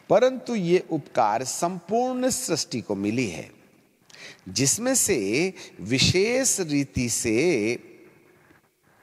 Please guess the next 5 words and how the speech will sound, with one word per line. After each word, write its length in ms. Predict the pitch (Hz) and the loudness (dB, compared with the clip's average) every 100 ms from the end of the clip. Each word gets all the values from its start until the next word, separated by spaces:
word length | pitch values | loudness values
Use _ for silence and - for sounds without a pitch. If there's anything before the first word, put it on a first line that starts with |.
| - - _ _ _ _ _ _ _ _ _ _ _ _ - _ _ _ _ _ _ _ | -20 -20 _ _ _ _ _ _ _ _ _ _ _ _ -20 _ _ _ _ _ _ _
इजरायली, 560 | 110 107 104 107 139 302 - - - _ _ _ _ _ _ _ _ _ _ _ _ _ _ - - | -2 2 2 2 0 -2 -6 -20 -20 _ _ _ _ _ _ _ _ _ _ _ _ _ _ -14 -4
and 260 | 92 85 73 | -2 0 2
then 640 | 180 226 131 98 123 196 208 - - - _ | 2 0 -2 -4 -2 -4 -6 -14 -20 -20 _
इसके 320 | 123 - 123 | -2 0 0
बाद 880 | 87 76 156 147 85 95 127 160 208 | 0 2 2 2 0 0 0 0 -2